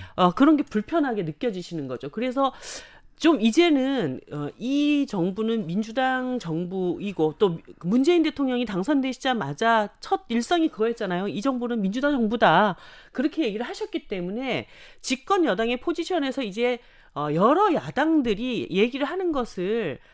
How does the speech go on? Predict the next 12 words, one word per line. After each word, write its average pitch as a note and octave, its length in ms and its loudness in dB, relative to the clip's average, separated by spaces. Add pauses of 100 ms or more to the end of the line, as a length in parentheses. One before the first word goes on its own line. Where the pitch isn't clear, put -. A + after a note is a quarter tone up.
(100)
아, D#3+ 160 -2
야당의 A3 380 0
어떤 A3+ 260 -4
비판의 A#3+ 380 -6
목소리다, G3 580 -6
이렇게 F#4 420 -2
받아들이실 D4+ 760 0
수 - 220 -8
있는 G3 600 -4 (580)
그런 C#4+ 400 0
어떤 G3+ 400 -8
상식? E4 640 -2